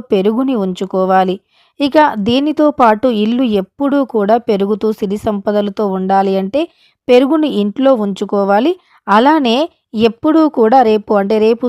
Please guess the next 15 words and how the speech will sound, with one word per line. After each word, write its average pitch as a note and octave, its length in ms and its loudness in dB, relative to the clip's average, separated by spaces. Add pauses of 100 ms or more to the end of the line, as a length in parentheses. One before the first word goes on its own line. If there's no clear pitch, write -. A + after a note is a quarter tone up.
సుబ్రహ్మణ్యేశ్వర A#3 920 -4 (100)
షష్ఠి G#3+ 340 -6 (100)
రోజున G3+ 300 -2 (540)
ముఖ్యంగా D4+ 500 0 (100)
మర్చిపోకుండా G#3+ 880 0 (180)
ఇంట్లో G#3+ 340 0 (680)
వంకాయ C4+ 520 2 (140)
కూరను, G#3 380 2 (260)
అలానే A3 340 2 (480)
వంకాయ B3+ 440 2
కూర C#4 200 0 (120)
వండుకోవటం G#3+ 520 0 (120)
చాలా G3+ 340 4
మంచిది. F#3+ 360 -4 (260)
వంకాయ B3 460 0